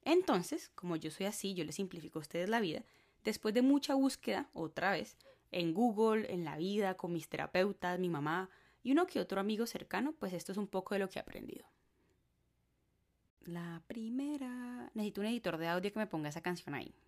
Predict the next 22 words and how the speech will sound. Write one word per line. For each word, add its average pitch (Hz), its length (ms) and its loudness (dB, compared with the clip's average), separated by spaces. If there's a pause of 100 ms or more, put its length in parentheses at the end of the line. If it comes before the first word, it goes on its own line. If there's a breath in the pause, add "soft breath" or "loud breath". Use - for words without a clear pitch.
(420)
Pero 165 240 0
luego 160 180 -2
me 190 60 0
acuerdo 160 260 -4
que 180 100 -4
mi 185 120 2
editor 170 260 -2
de 151 80 -6
audio 160 220 -2
soy 180 160 -4
yo 254 160 2
y 277 80 -2
pues 156 200 -6
la 151 120 -6
verdad 143 340 -8 (180)
se - 120 -10
me 156 100 -8
complica 139 380 -10
el 160 60 -2
asunto. - 320 -12 (520 soft breath)
Pero 180 140 0
bueno, - 160 -2